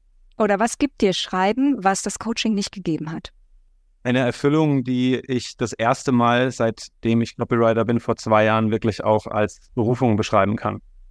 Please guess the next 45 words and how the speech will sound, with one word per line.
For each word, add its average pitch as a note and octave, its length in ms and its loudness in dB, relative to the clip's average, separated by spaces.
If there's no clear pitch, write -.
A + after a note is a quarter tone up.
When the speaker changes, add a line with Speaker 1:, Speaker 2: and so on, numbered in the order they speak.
Speaker 2:
Das A2+ 120 -8
ist A#2 140 -10
etwas B2+ 380 0
vorher, C#3+ 560 0
sowohl B2+ 380 0
in C3 100 2
der A#2 120 0
Angestelltenzeit C3 800 0
als B2+ 220 0
auch B2+ 160 2
in B2 80 0
den A#2+ 140 -2
ersten A#2 300 -4
Jahren A#2 120 0
im A#2 140 -4
Business, C#3+ 480 -2
hatte B2+ 180 -4
ich A#2+ 80 0
das - 180 -6
Gefühl, B2+ 340 -2
dass A#2+ 140 0
ich A#2 180 -4
einem A#2 220 0
Job C3+ 260 -2
nachgehe, C3+ 420 0
den B2 160 2
ich - 300 -6
kann. D3 320 2
Speaker 1:
Mhm. G3 320 -4
Speaker 2:
Aber B2 460 4
am B2 120 0
Ende C#3+ 200 2
des C#3 160 -2
Tages C3+ 480 0
waren A#2 420 2
ganz B2+ 320 -2
oft B2+ 300 0
die A#2+ 120 2
Momente, A#2+ 440 2
wo A#2 120 -2
ich - 100 -6
mir A#2 140 -2
gesagt A#2 320 2
habe, A#2 140 0
hey, B2 280 0